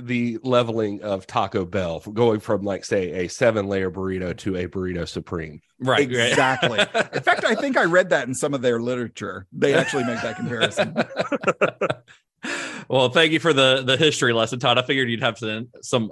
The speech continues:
Speaker 2: insight on that.
Speaker 3: Oh, yeah. <laughs>
Speaker 2: All right. So back to our story about Y K Kim. So fast forward a little bit to mid, mid nineteen eighties.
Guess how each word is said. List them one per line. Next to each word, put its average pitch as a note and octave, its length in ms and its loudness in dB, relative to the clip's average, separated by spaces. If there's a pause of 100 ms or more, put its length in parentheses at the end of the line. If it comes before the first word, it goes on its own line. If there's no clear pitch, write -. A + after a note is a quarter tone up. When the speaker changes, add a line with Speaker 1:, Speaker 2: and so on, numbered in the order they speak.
(140)
Speaker 2:
insight A#2+ 560 0
on G2 240 -4
that. F#2+ 280 0 (240)
Speaker 3:
Oh, C#3+ 200 0
yeah. A2+ 220 0 (120)
<laughs> - 20 -4 (360)
Speaker 2:
All D4 80 0 (260)
right. C#3 260 4
So D#3 360 4
back D#3+ 260 0
to A3 80 2
our F#3 100 4
story C#3 360 2
about A#2 180 -2
Y A2+ 160 -2
K A2+ 160 -4
Kim. G#2+ 260 -4
So C3 140 -4
fast G3 320 0
forward C#3+ 220 0
a - 20 -4
little A#2 180 -2
bit G2 180 -6
to G2 40 -10
mid, A2+ 220 -4 (100)
mid B2+ 400 2
nineteen B2 400 -4
eighties. F2+ 480 -6